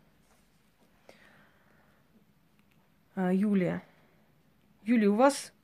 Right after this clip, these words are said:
черный цвет. Э, у вас красный цвет и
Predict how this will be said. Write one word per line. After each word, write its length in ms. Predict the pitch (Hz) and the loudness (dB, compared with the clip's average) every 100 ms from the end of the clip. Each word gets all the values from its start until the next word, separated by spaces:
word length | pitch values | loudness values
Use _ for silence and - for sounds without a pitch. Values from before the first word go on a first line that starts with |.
| _ | _
черный 480 | - 294 330 285 214 | -4 2 4 4 2
цвет. 440 | - - 190 165 - - - - _ _ _ _ _ _ _ _ - - - _ _ _ _ _ _ _ 277 | 0 -4 -4 -4 -10 -20 -20 -20 _ _ _ _ _ _ _ _ -20 -20 -20 _ _ _ _ _ _ _ -10
Э, 300 | 185 180 185 | -6 -4 -4
у 80 | 220 | 0
вас 240 | 247 262 | 0 0
красный 560 | - 240 277 294 247 226 | -2 2 2 4 2 2
цвет 600 | - - 214 202 196 175 | 0 -8 -2 0 0 -2
и 720 | - - 220 233 226 202 - | -10 -6 -2 0 0 -4 -10